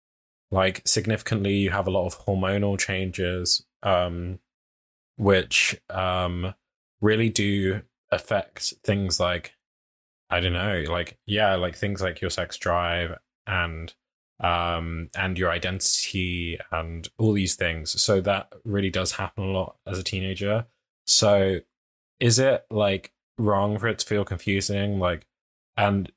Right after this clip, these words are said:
or is that not normal? Like, no, like, that's completely normal. That's completely understandable. Um, you're gonna start, you're gonna f-, I feel like as a teenager,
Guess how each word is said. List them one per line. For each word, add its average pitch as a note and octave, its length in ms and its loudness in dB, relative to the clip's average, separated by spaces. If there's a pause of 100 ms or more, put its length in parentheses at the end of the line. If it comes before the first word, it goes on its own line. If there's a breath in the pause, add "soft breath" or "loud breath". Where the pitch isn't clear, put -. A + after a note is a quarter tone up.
or G2 160 2
is F#2+ 120 0
that G2 160 -2
not G2+ 160 -2
normal? G2 440 2
Like, F2 220 0
no, F2+ 440 -2
like, E2 200 -4
that's D#2 200 -6
completely F2 800 -2 (480)
normal. F#2+ 640 2
That's - 240 -2
completely F#2+ 480 -4
understandable. F#2+ 960 0 (480)
Um, F2+ 480 0 (100)
you're G2+ 160 -4
gonna G2 180 0
start, - 320 2
you're G#2+ 140 0
gonna A#2 120 4
f-, - 220 -10 (340)
I G#2 120 2
feel D3 200 2
like C#3+ 300 -2
as A#2 140 0
a C3 60 0
teenager, A2+ 680 0